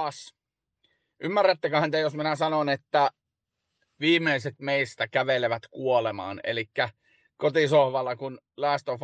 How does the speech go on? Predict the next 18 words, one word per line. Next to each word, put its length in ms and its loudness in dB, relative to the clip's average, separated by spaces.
Us 120 -4
alkoi, 500 2
niin 220 -8
siitä 260 -2
alkoi 240 0
vierestä 440 0
tulla 280 0
kommenttia, 680 0
että 180 -10
tämä 180 -8
muistuttaa 680 -2
erästä 400 -2
yksitoista 540 -4
kautista 440 0
sarjaa 540 2
aika 280 -4
paljon. 560 -2
No, 300 4